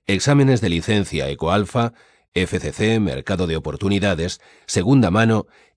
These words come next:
y un programa de conferencias del máximo nivel.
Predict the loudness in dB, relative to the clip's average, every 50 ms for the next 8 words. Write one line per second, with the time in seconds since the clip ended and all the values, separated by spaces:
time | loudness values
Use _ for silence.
0 | _ 2 4 6 6 6 6 4 2 2 4 4 4 4 2 4 2 2 2 4
1 | 4 4 4 2 2 0 0 0 0 0 -2 -2 0 -2 -2 -2 -2 -4 -4 -4
2 | -6 -6 -6 -8 -8 -10 -10 -14 -16